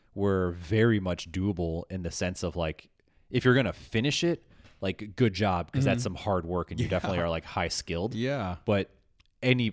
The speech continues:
Speaker 1: like, anybody can do it.
Speaker 2: Yeah,
Speaker 1: With
Speaker 2: I, I definitely took workout one for granted. I was like, "Oh, pff, handstand walks? Yeah, okay, let me just get
Speaker 1: Wa-,
Speaker 2: to the
Speaker 1: wa-,
Speaker 2: last
Speaker 1: wall walks.
Speaker 2: wall walks. Let me just get to the last double unders, and I'll be fine." Man,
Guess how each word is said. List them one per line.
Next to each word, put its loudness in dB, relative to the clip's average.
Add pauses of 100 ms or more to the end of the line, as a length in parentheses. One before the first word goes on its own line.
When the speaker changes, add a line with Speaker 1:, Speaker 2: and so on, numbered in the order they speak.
Speaker 1:
like, -2
anybody -4
can -12
do -8
it. -14 (160)
Speaker 2:
Yeah, -12
Speaker 1:
With 0 (140)
Speaker 2:
I, 0
I 2
definitely 0
took -2
workout -2
one -6
for -10
granted. -8
I -6
was -2
like, -2 (120)
"Oh, -4 (100)
pff, 8 (100)
handstand -4
walks? -2 (320)
Yeah, 0
okay, 0
let 0
me 0
just -4
get 0
Speaker 1:
Wa-, 4
Speaker 2:
to 2
the -4
Speaker 1:
wa-, -2
Speaker 2:
last 6
Speaker 1:
wall 6
walks. 0
Speaker 2:
wall 6
walks. 4
Let 0
me 2
just -4
get -2
to -4
the 0
last -2
double 0
unders, -4
and -4
I'll -2
be -4
fine." -6 (460)
Man, 0